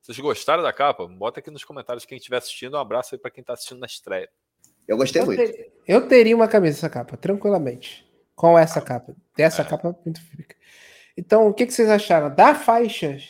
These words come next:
Speaker 3: Senjutsu que abre o C D? Oito minutos e vinte, precisava? Primeira pergunta.
Speaker 1: <laughs> Não, é, é, essa pergunta aqui va-, vale só, só um pequeno registro. Tem
Speaker 3: Ah,
Speaker 1: só
Speaker 3: registro.
Speaker 1: duas faixas, duas faixas no álbum inteiro tem menos de cinco minutos.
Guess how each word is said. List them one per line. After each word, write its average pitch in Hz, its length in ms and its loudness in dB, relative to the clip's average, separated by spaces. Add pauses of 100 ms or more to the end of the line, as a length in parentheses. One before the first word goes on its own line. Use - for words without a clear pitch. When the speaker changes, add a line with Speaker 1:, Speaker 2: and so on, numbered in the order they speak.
Speaker 3:
Senjutsu 165 760 -6
que - 140 -2
abre 165 300 6
o 135 40 -2
C 135 140 -6
D? 127 240 -12 (400)
Oito 302 260 4
minutos 269 280 2
e 285 40 -2
vinte, 185 300 -2
precisava? 190 640 -2
Primeira 175 260 -8
pergunta. 143 320 -8 (880)
Speaker 1:
<laughs> - 560 -8 (1400)
Não, 180 140 6
é, 165 140 8
é, 233 280 4
essa 381 160 2
pergunta 151 540 -2
aqui 127 340 -6 (140)
va-, 139 200 -4
vale 180 220 -2
só, 185 300 -6
só - 140 -10
um 240 40 -20
pequeno 226 280 -12
registro. - 420 -6 (440)
Tem - 120 -4
Speaker 3:
Ah, 175 60 8
Speaker 1:
só 175 160 6
Speaker 3:
registro. 165 360 -4
Speaker 1:
duas 269 220 2
faixas, 147 600 0
duas 202 380 -10
faixas 123 320 -4
no 131 80 -10
álbum 180 220 -6
inteiro 143 320 -10
tem 170 160 -12
menos 165 320 -12
de - 60 -14
cinco 196 240 -16
minutos. 110 340 -14